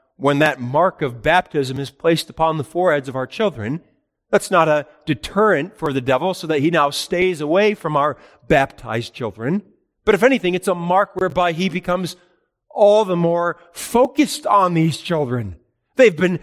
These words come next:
set apart unto God, and now the devil is going to go after them. And because there's that sinfulness within the hearts of our children, because there's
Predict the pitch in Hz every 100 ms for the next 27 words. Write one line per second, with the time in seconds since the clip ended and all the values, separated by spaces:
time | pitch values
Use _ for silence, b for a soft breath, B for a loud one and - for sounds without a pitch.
0 | B - - 214 214 - 208 208 214 190
1 | 180 165 214 254 180 170 180 180 - B
2 | B 170 131 233 254 165 160 170 175 143
3 | 131 190 214 226 220 - 202 185 185 185
4 | 175 b b 143 156 147 127 107 87 76
5 | 76 _ _ _ _ _ _ _ _ _
6 | - 107 165 175 156 151 160 156 135 -
7 | _ _ _ _ _ _ - 123 151 147
8 | - _ - - - 196 208 190 185 180
9 | 175 - 170 - 170 175 175 131 _ -
10 | 139 143 143 131 135 131 151 131 123 135
11 | 185 175 165 175